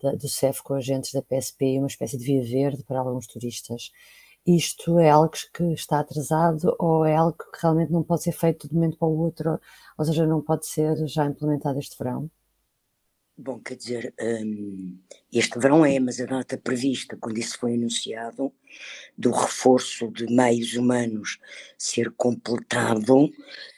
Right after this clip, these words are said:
Speaker 2: eh, é dia dois de julho. Portanto, hum, esse, esse, esse problema, aparentemente, dia dois de julho, eh, estará sanado. Depois há também a questão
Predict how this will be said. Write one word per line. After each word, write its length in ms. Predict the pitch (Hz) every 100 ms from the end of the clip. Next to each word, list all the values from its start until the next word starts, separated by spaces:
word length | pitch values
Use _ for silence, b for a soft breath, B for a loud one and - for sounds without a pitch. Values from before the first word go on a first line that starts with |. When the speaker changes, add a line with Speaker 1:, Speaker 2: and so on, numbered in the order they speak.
| B
Speaker 2:
eh, 360 | 127 131 135 143
é 80 | 127
dia 180 | 127 131
dois 240 | 139 135
de 100 | 127
julho. 400 | 113 120 - - _ -
Portanto, 680 | - - 98 104 107 - 117
hum, 1400 | 117 117 117 - - _ - 110 110 110 110 110 110 -
esse, 320 | 117 113 - -
esse, 220 | 110 - -
esse 280 | 110 - -
problema, 840 | - 113 120 123 120 123 127 131 B B B B -
aparentemente, 1040 | 127 - 123 123 127 120 113 123 131 139 -
dia 200 | 123 123
dois 240 | 120 120
de 80 | 117
julho, 580 | 113 123 127 127 135 139 B B B B
eh, 420 | 117 120 120 135 -
estará 380 | - - 117 120
sanado. 540 | - 123 170 170 143
Depois 320 | - - 117
há 80 | 123
também 400 | - 120 123 123
a 40 |
questão 540 | 123 - - 127 123